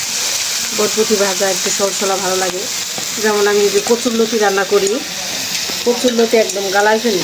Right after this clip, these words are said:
না, নরম হইব, কিন্তু একটু আস্ত আস্ত থাকলে ওটা ভালো লাগে। তো নামাই নিই। রান্না হয়ে গেল বাইম মাছ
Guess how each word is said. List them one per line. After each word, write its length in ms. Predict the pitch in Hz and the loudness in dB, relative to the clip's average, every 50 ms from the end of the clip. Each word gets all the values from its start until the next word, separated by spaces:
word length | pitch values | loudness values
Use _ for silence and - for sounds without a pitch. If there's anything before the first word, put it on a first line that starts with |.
| - | -2
না, 60 | 147 143 - - - - - - - - - - - - - - - - 440 - - - - - - - - - - - - - 220 | -4 -6 -6 -6 -6 -6 -4 -4 -4 -4 -4 -4 -4 -4 -4 -6 -6 -6 -6 -6 -6 -6 -6 -6 -6 -6 -6 -6 -4 -4 -4 -2 0
নরম 240 | 247 285 349 427 415 330 311 | 2 4 4 6 6 6 6
হইব, 160 | 330 285 214 220 262 339 339 | 4 6 6 4 4 4 4
কিন্তু 160 | 330 294 269 277 | 2 2 2 0
একটু 100 | - - 254 247 | 2 2 2 2
আস্ত 140 | 240 - - 254 240 | 2 0 0 0 0
আস্ত 120 | - - 269 262 - | 2 0 0 0 0
থাকলে 240 | 262 254 - 262 294 302 | -2 -2 0 0 0 2
ওটা 140 | 269 - 202 175 180 | 2 2 0 0 -2
ভালো 160 | 170 180 160 165 | -4 -4 -4 -4
লাগে। 200 | 175 - - - - - - - - - - - - - - - - - - - - - - - - - - - - - - - - - | -4 -4 -4 -6 -6 -6 -4 -4 -4 -4 -4 -4 -4 -4 -4 -4 -4 -4 -4 -4 -4 -6 -6 -6 -6 -6 -4 -4 -4 -4 -6 -4 -4 -2
তো 60 | - 202 208 | 0 0 2
নামাই 240 | 208 208 214 208 202 190 | 2 4 4 4 4 2
নিই। 120 | 185 185 175 - - - - - - - - - - - - - - - - - - - - - - - - - - - - 269 277 269 247 - - - - - - - - - - - - - - - - - - - - - - - - - - - - - - - - - - - - - - - 247 233 | 2 0 0 -4 -4 -4 -4 -4 -4 -6 -6 -6 -6 -6 -6 -6 -6 -6 -6 -6 -6 -6 -6 -6 -8 -6 -6 -8 -6 -6 -6 -6 -6 -6 -6 -6 -6 -6 -6 -6 -6 -6 -6 -6 -6 -6 -6 -6 -6 -6 -6 -6 -6 -8 -6 -6 -6 -6 -6 -6 -6 -6 -6 -6 -6 -6 -6 -6 -6 -6 -6 -6 -6 -2 0 0
রান্না 260 | 226 220 220 226 226 220 | 0 2 2 0 0 0
হয়ে 180 | 226 240 233 233 226 | 0 0 2 2 2
গেল 140 | 233 226 233 240 254 285 320 330 320 - - 226 214 | 2 2 4 4 4 4 4 2 -2 -4 -2 0 2
বাইম 220 | 208 208 214 214 214 220 | 2 2 2 2 2 2
মাছ 340 | 226 233 247 262 277 285 | 2 2 2 2 0 -2